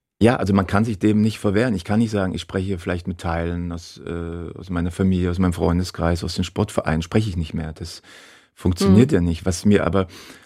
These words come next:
Speaker 1: total wichtig wäre und was meine ganz große Hoffnung ist, ist, dass man zwar merkt, okay, das, die und die Leute sind meine politischen Gegner in dem Sinne, dass daraus aber nicht entsteht, das sind jetzt meine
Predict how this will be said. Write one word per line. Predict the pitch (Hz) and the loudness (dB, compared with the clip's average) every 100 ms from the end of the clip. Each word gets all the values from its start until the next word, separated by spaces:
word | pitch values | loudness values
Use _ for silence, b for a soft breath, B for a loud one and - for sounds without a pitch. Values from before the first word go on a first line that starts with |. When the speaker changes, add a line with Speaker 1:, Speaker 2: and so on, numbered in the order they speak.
| B | B
Speaker 1:
total | - 87 - 113 143 160 113 | -14 -14 -8 -4 0 0 0
wichtig | 127 - 92 90 | -2 -4 -10 -4
wäre | 85 87 | -4 -4
und | 98 95 | -4 -4
was | 92 | -2
meine | 95 90 | 0 0
ganz | 90 117 - | 0 -2 -4
große | 113 117 95 | -12 -6 -6
Hoffnung | 110 - 104 - | -6 -6 -6 -6
ist, | 92 - | -10 -10
ist, | 92 - | -6 -2
dass | 101 | 0
man | 98 95 B B B - | 2 2 B B B -6
zwar | 95 87 | 0 2
merkt, | 90 147 - | 4 2 0
okay, | 107 117 123 | -2 0 4
das, | 101 120 - | 2 2 -6
die | - 104 127 | -8 -2 2
und | |
die | 117 | 4
Leute | 95 107 170 | 4 2 0
sind | 101 104 | 0 0
meine | 95 92 110 | 2 0 -2
politischen | - 101 104 92 - 87 | -4 -8 -8 -8 -8 -6
Gegner | - 107 - 175 175 | -2 -2 -4 -6 -4
in | 113 | -2
dem | 131 143 | -2 -2
Sinne, | 147 156 160 B B B | -4 -6 -6 B B B
dass | 107 - | -2 2
daraus | 98 113 127 - | 2 2 0 -2
aber | 95 95 | -2 0
nicht | 110 165 - | 2 0 -4
entsteht, | 120 - 120 110 | -8 -2 -2 0
das | 110 110 - | -2 -2 -2
sind | 107 98 | -2 -2
jetzt | 101 - | -4 -2
meine | 92 95 98 | -2 0 -2